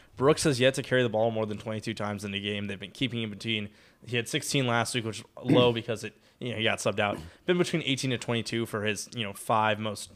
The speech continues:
Speaker 1: regular, regular
Speaker 2: That's
Speaker 1: games.
Speaker 2: not bad, though. That's
Speaker 1: And,
Speaker 2: still a good amount of
Speaker 1: but I
Speaker 2: touches.
Speaker 1: think we're gonna have to expect him to get twenty-five and say, "Hey,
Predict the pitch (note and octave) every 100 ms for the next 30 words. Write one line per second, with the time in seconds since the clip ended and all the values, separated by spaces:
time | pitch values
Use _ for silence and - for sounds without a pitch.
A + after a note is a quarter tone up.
0 | - B2 A#2+ A#2 A2+ G#2+ - - C3 B2
1 | A#2+ A2+ G#2+ G#2 G#2 - D#3 F2+ F2 -
2 | - A3 D#3+ D#3+ F#3 E3 D#3+ A#2+ C3 D3
3 | C3+ C3 B2 A#2 A#2+ G#2+ A#2+ A2+ G#2+ G2+
4 | - A2+ G#2 - G#2+ G#2+ G2+ G2 G2 -
5 | G2 F#2 A2 G#2